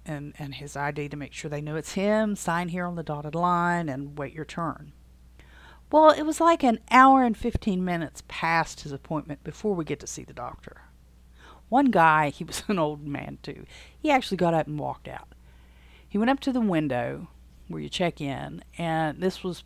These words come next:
I don't know, seven or eight minutes after we got there. And he said, "I have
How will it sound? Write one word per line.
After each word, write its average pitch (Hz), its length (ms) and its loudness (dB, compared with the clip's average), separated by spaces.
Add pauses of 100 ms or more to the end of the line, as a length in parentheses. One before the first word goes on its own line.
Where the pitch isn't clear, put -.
(100)
I 175 80 -12
don't 175 280 -4
know, 151 320 -4 (800)
seven 185 220 -2
or 165 40 -2
eight 156 140 -4
minutes 147 280 -6
after 156 200 -10
we 139 120 -12
got - 240 -14
there. 143 220 -12 (1600)
And 180 100 -2
he 202 100 4
said, 190 320 2
"I 269 100 12
have 233 260 4